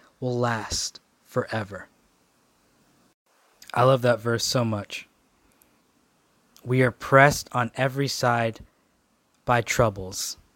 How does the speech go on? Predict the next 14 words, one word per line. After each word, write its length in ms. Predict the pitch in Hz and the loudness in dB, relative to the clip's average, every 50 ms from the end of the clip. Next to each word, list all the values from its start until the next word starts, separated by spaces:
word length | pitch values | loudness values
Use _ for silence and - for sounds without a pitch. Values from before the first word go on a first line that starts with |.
| _ _ - | _ _ -4
but 160 | 131 120 101 | -4 -4 -2
we 200 | 113 120 120 120 | -2 -2 -2 -2
are 100 | 113 107 | -2 -2
not 340 | 107 110 107 104 95 - - | -2 -2 -2 -4 -4 -6 -10
crushed." 560 | - - 107 85 76 - - - - - - _ _ _ _ _ _ _ _ _ _ _ _ _ _ _ _ _ _ _ _ _ _ _ _ _ _ _ _ _ _ _ _ - | -12 -10 -10 -10 -8 -8 -10 -10 -10 -12 -16 _ _ _ _ _ _ _ _ _ _ _ _ _ _ _ _ _ _ _ _ _ _ _ _ _ _ _ _ _ _ _ _ 2
Let 180 | 127 127 - - | 4 4 4 6
God 220 | 139 127 123 120 | 4 4 4 4
in. 280 | 127 127 120 117 107 - - - - _ _ _ _ _ _ _ _ _ _ _ _ - - _ _ _ _ _ _ _ _ _ _ _ - - | 2 0 0 -2 -4 -8 -12 -20 -20 _ _ _ _ _ _ _ _ _ _ _ _ -20 -20 _ _ _ _ _ _ _ _ _ _ _ -6 0
I 160 | 127 143 139 | 2 4 4
mean, 440 | 131 127 123 123 123 120 120 120 120 - _ _ _ _ _ _ _ _ _ | 4 4 4 4 2 2 0 -2 -6 -12 _ _ _ _ _ _ _ _ _
it's 400 | - 143 143 139 - - - - - | 2 4 4 4 4 0 -4 -2 0
impossible 840 | - 139 135 131 - - 139 139 143 143 - - 151 143 143 139 131 | 0 0 2 4 4 6 8 8 6 6 4 -2 -2 0 2 2 2
to, 220 | - - 131 120 113 117 - _ _ _ - | 0 -2 -6 -6 -6 -10 -20 _ _ _ -8
to, 280 | - - 131 127 120 | -4 -2 0 0 -2